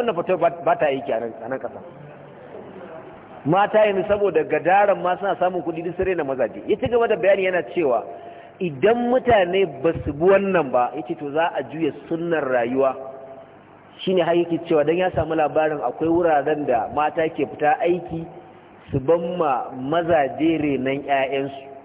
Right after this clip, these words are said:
Ya ce kuma wannan ya saba wa sunna Allah dan mazaje ba sa iya renon ƴaƴa. Wallahu akbar.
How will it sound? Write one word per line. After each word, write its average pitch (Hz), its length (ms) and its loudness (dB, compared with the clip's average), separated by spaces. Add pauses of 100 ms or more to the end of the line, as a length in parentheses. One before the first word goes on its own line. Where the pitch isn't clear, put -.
(680)
Ya 131 80 -10
ce 151 160 -4
kuma 147 140 -2
wannan 165 300 2
ya 151 160 0
saba 156 200 2
wa 123 100 0 (120)
sunna 156 340 -2
Allah 139 320 0
dan 151 240 -4
mazaje 170 480 0 (400)
ba 156 220 0
sa 135 160 0
iya 139 160 0
renon 110 340 -4
ƴaƴa. 113 320 -2 (1800)
Wallahu 127 360 0
akbar. 131 300 -6